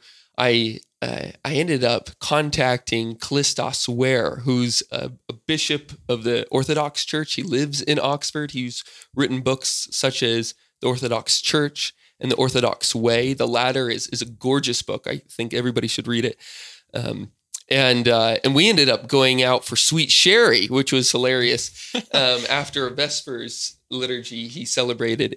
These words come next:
Speaker 1: and, uh, and I ended up asking him s-, like, a series of questions, particularly about this one meeting that he had with Pope Benedict, or excuse me, that, that the, that the Orthodox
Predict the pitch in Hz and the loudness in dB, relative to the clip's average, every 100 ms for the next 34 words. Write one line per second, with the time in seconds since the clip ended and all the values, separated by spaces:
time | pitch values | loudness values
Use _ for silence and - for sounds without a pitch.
0 | - 147 165 120 113 - - - - - | 0 2 2 0 -2 -6 -12 -20 -18 -20
1 | - - _ _ _ _ 123 233 117 107 | -20 -20 _ _ _ _ 0 2 2 0
2 | 113 - - 147 135 135 - 147 131 120 | -2 -10 -2 2 4 2 2 0 2 2
3 | 127 147 160 123 120 113 113 113 - 117 | 0 2 0 0 0 0 -2 -4 -6 -6
4 | 120 110 110 - 127 113 113 - 147 147 | -10 -6 -2 0 2 0 -4 -6 -6 -6
5 | - 131 123 - 120 _ 131 - 135 135 | -6 -8 -8 -10 -12 _ -10 -8 -6 -4
6 | 127 117 117 113 117 117 - 113 - - | -2 -2 -2 -2 0 -2 0 -4 -2 -6
7 | 117 120 120 113 117 _ - 123 135 165 | -4 0 0 -2 -10 _ -10 0 2 2
8 | 120 - - - 131 131 117 117 113 117 | 0 -2 -2 0 2 2 2 2 2 0
9 | 113 - - - _ - 147 - 135 180 | 0 -4 -16 -20 _ 0 0 0 0 2
10 | 160 101 120 127 127 - 170 139 117 120 | 2 0 -2 -2 0 0 0 0 2 0
11 | 120 127 120 117 110 - - - 139 - | 0 -6 -2 -4 -4 -10 -20 -2 0 0
12 | - 180 180 139 123 113 - - - | 2 2 4 4 2 2 0 -2 -2